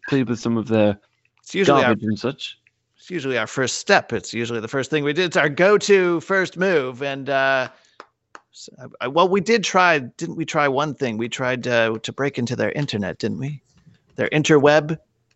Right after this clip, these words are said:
Speaker 1: We did, but that did not go so well.
Speaker 2: I don't know why. We've made very clear messages. We learned Eng-, uh, English and all the different languages, and we, of course, we can translate anything with, uh, Google Translate,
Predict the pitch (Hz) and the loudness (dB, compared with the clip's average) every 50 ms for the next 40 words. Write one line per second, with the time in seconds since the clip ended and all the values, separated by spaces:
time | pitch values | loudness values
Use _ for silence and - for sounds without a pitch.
0 | _ _ _ _ _ _ _ _ _ _ _ _ _ _ _ _ _ _ _ _ | _ _ _ _ _ _ _ _ _ _ _ _ _ _ _ _ _ _ _ _
1 | _ - - 139 151 180 - 123 110 101 107 110 117 110 101 - 107 117 110 101 | _ -4 2 4 4 4 6 4 4 6 6 6 4 4 2 2 2 4 2 4
2 | - - 104 87 - - 127 104 92 - - - _ _ _ _ _ _ _ _ | 4 2 2 2 2 -2 -6 -6 -6 -8 -12 -18 _ _ _ _ _ _ _ _
3 | - _ _ _ _ _ _ _ _ _ _ _ _ _ _ _ - - 131 113 | -20 _ _ _ _ _ _ _ _ _ _ _ _ _ _ _ -16 -12 -8 -6
4 | 131 139 143 143 127 135 151 165 151 117 101 110 113 113 113 117 - - _ - | -6 -4 -4 -4 -2 0 0 0 0 0 -2 -2 -2 -4 -4 -4 -6 -8 _ -4
5 | 120 127 127 110 113 110 123 139 156 170 170 - - 175 160 156 147 156 151 160 | -2 -2 -2 -2 -4 0 2 2 2 2 0 0 0 2 2 4 4 2 2 2
6 | - 127 104 104 92 101 104 123 95 110 110 117 107 - - - - 123 139 147 | 0 -2 -4 -4 -6 -6 -6 -6 -4 -4 -4 -4 -4 -8 -8 -2 2 4 4 4
7 | 160 147 131 110 107 101 - _ - 131 120 107 98 95 87 - _ _ _ _ | 4 4 2 2 2 -4 -12 _ -4 0 0 0 0 0 -4 -10 _ _ _ _
8 | _ _ - 113 104 104 107 113 131 - - 90 92 95 95 98 101 107 101 - | _ _ -8 -6 -4 -2 -2 -2 -2 -4 -6 -8 -8 -8 -8 -6 -6 -8 -8 -8
9 | 110 104 - 87 90 104 104 85 117 113 135 151 160 - 117 104 107 107 - _ | -8 -8 -8 -8 -8 -8 -8 -6 -8 -8 -6 -8 -6 -6 -8 -8 -8 -12 -14 _
10 | - - - - - - - _ _ _ - - 123 113 - - 117 110 - 104 | -20 -20 -20 -20 -20 -20 -20 _ _ _ 0 0 0 0 2 0 -2 -2 -2 -2
11 | 98 - 123 120 113 117 117 110 117 131 127 107 - 107 110 127 139 - _ _ | 0 2 2 2 4 2 2 2 4 2 2 0 0 -2 -2 -4 -6 -10 _ _
12 | _ _ - - - - - _ _ _ _ - 107 104 - - 113 107 101 107 | _ _ -20 -20 -20 -20 -20 _ _ _ _ -4 -4 -4 -2 -2 -2 -2 0 -2
13 | 110 107 127 131 127 113 107 95 - - 139 135 131 113 - 101 95 117 120 | -2 -2 -2 -2 0 0 0 -2 0 0 2 2 2 0 -2 -4 -4 -4 -6